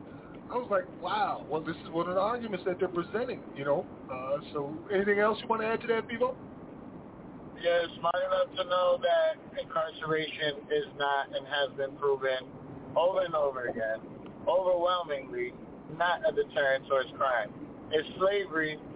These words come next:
Speaker 2: was a deterrent towards crime, then there wouldn't be a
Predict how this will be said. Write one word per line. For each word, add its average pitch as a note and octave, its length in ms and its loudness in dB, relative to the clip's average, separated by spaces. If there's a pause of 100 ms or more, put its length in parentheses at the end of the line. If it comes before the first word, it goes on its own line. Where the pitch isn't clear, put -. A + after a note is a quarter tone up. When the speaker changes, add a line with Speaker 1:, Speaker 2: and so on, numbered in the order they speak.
(140)
Speaker 2:
was D3 140 4
a D3 80 4 (140)
deterrent E3 340 2
towards D3+ 300 4
crime, D3+ 580 2 (500)
then D#3+ 240 4
there D#3+ 120 4
wouldn't E3 280 4
be D#3+ 140 4
a D3+ 60 6